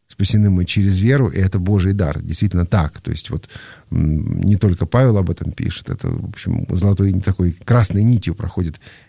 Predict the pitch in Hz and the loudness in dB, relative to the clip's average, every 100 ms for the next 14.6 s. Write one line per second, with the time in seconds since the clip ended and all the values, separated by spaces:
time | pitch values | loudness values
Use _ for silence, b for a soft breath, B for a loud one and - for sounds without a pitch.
0 | - 92 92 110 95 87 98 92 90 120 | -4 -2 0 2 2 2 2 2 4 4
1 | 113 - b b b b b _ - 120 | 2 0 b b b b b _ 0 4
2 | 135 143 135 - - - 180 139 139 135 | 6 4 4 0 -10 -18 -12 -4 0 2
3 | 175 175 120 104 143 151 120 117 117 - | 2 2 2 2 2 2 2 2 2 0
4 | - - 185 208 180 107 b b b b | -4 -2 0 2 2 0 b b b b
5 | 92 107 147 123 104 117 127 - 113 107 | 0 2 4 2 2 2 0 0 0 2
6 | 101 B B B 92 87 90 92 - 95 | 0 B B B -2 2 2 0 -2 -2
7 | 98 - 110 95 - 92 - 98 90 78 | 0 2 2 2 2 0 0 -2 0 -2
8 | - b b b - 107 120 135 120 104 | -8 b b b -4 0 2 2 0 2
9 | 113 117 107 85 - _ b b b 107 | 2 4 2 -2 -6 _ b b b 2
10 | 127 190 240 233 - - 95 92 87 82 | 4 4 2 0 -4 -4 0 2 2 0
11 | - _ _ _ 117 123 202 - 165 127 | -4 _ _ _ 2 4 4 2 2 2
12 | - - 117 113 123 160 135 113 104 117 | -2 -4 -2 0 2 4 4 4 2 0
13 | 196 208 _ _ 151 - - 107 160 156 | 0 -2 _ _ -18 -10 -4 0 2 2
14 | 120 98 110 151 143 | 2 2 2 0 -2